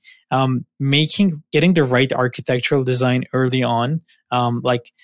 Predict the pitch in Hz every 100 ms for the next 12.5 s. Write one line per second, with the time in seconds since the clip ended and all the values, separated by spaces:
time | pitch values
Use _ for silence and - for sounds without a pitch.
0 | _ - - 156 170 160 160 - 160 151
1 | 135 131 139 151 151 147 143 - 135 131
2 | - 135 - 131 127 139 147 139 135 -
3 | 135 127 123 127 120 - 123 120 - -
4 | _ 151 151 - 147 - 165 160 147 135
5 | 127 _ _ 147 123 135 131 127 123 131
6 | 117 - 127 120 - 151 175 220 226 160
7 | 131 - _ - _ _ _ _ _ -
8 | - 147 147 156 156 - 170 170 156 -
9 | - - _ - 131 131 139 170 185 180
10 | 175 175 156 143 - _ _ _ 143 131
11 | 151 156 - 135 170 165 170 170 165 165
12 | 160 165 185 226